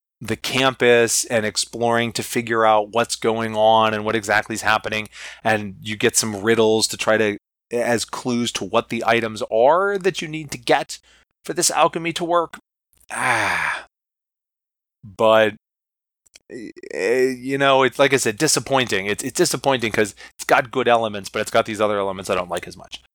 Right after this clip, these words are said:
The final expansion is Sanctum of Twilight, and based on what I've said earlier, you can tell that I think this is the least nifty of the expansions. Now, to be clear,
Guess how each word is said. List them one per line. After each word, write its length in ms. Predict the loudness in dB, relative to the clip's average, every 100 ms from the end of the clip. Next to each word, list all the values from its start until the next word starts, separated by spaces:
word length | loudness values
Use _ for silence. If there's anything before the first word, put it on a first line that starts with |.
| _ _
The 140 | -6
final 420 | -2 0 2 0 -2
expansion 680 | -2 -2 -2 0 0 -2 -6 _ _ -10
is 160 | -2
Sanctum 320 | 2 2 0 -2
of 100 | 0
Twilight, 380 | 0 2 2
and 200 | 2 2
based 280 | 2 0 0
on 180 | -2 0
what 180 | 2 2
I've 180 | 0 -2
said 160 | 0
earlier, 280 | 2 4 2
you 140 | 0
can 100 | -2
tell 200 | 0 2
that 120 | 4 2
I 100 | 2
think 180 | -2
this 160 | -4 -2
is 160 | -2 0
the 320 | 0 0 -2 _ _ _ _ _
least 320 | 0 0 0
nifty 480 | 0 0 0 -4 -2
of 460 | 2 2 2 0 -4
the 100 | -4
expansions. 580 | -2 -2 0 -2 -6
Now, 140 | -2 -2
to 160 | -2
be 80 | -8
clear, 360 | -2 0 0